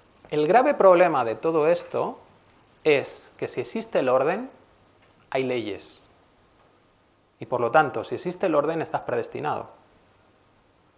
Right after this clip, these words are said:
Y solo los dioses pueden romper el orden natural. Luego necesitas a Dios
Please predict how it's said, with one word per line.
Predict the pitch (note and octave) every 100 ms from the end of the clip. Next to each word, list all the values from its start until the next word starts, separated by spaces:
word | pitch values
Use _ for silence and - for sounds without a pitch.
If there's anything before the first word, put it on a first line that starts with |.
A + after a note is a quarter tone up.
| _
Y | D3+
solo | C3 - A3+ F3
los | A#2 A2 A2+
dioses | E3 E3 - B2+ -
pueden | - D3 D3+ D3+
romper | A#2 A#2 G#2+ C3 C3+ C3+
el | - A2+
orden | B2 B2+ A#2+
natural. | A2+ A2 A2 G#2 F2+ - - _ _ _ _ _ _ _ _ _ _ _ -
Luego | B2+ C3+
necesitas | C3+ B2 C#3+ - G#3+ B2+ - - -
a | C3
Dios | B2 D#3+ F#3+ C4 - - -